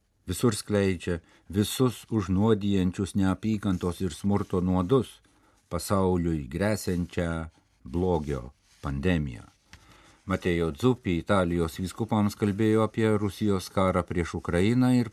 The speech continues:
popiežiaus jam pavestą taikdarystės misiją. Kardinolas sakė, kad popiežius jį įpareigojo Kijevui ir Maskvai perduoti jo asmenišką rūpestį dėl taikos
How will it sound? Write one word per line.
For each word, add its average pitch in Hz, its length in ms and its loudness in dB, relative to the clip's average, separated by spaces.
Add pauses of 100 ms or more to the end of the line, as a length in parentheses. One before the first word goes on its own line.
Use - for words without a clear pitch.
popiežiaus 98 640 -2
jam 95 240 0
pavestą 92 560 -2
taikdarystės 87 880 -2
misiją. 65 460 -12 (100)
Kardinolas 92 800 2
sakė, 98 320 -2
kad 82 160 -4
popiežius 120 640 -2
jį 110 220 -2
įpareigojo 92 800 0 (420)
Kijevui 117 540 2
ir 104 100 4
Maskvai 98 560 4
perduoti 87 720 -2
jo 73 140 -4 (180)
asmenišką 92 720 -2
rūpestį 85 560 -4
dėl 76 160 -6
taikos 104 560 -2